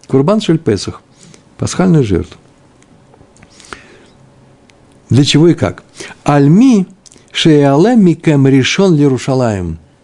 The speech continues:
«Тому, кто первый из вас войдёт в Иерусалим». Так он такую фразу произнёс.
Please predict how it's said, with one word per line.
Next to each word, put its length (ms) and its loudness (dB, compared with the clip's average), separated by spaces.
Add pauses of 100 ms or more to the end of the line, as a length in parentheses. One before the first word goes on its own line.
(760)
«Тому, 340 2
кто 220 -2
первый 440 0
из 120 -2
вас 220 -2
войдёт 280 0
в 80 -10
Иерусалим». 720 0 (1120)
Так 200 -4
он 100 -2
такую 220 -2
фразу 280 -2
произнёс. 440 -2